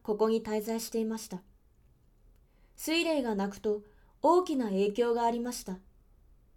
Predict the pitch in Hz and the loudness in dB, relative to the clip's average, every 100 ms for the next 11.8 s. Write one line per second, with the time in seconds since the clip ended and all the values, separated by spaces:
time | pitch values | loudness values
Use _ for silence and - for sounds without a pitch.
0 | - _ _ _ - - 277 285 262 220 | -20 _ _ _ -12 0 4 6 6 4
1 | 196 190 226 262 262 269 262 262 262 - | 2 2 2 4 4 4 2 -2 -6 -14
2 | - _ - 247 262 277 254 - 190 190 | -20 _ -4 -4 -2 -2 -2 -4 -8 -2
3 | 269 285 233 196 185 185 185 _ _ _ | 4 4 4 0 -4 -6 -8 _ _ _
4 | _ _ _ - 294 320 302 233 202 196 | _ _ _ -6 -2 0 2 2 0 -2
5 | 202 240 247 240 214 196 190 190 226 254 | -4 -4 -4 -2 -2 -2 -4 -6 -4 -2
6 | 262 262 262 - 254 247 - _ _ _ | -2 -4 -8 -6 -10 -10 -12 _ _ _
7 | _ _ 233 254 233 214 196 190 - _ | _ _ 2 4 4 2 -2 -6 -8 _
8 | _ _ _ - 220 247 254 269 269 277 | _ _ _ 0 2 2 2 0 0 2
9 | 302 262 233 233 214 214 - _ _ _ | 2 2 0 0 0 -2 -10 _ _ _
10 | - 220 240 254 240 277 339 294 214 208 | 0 4 8 8 6 2 0 4 4 4
11 | 220 226 220 208 202 196 180 | 0 2 0 0 -2 -6 -10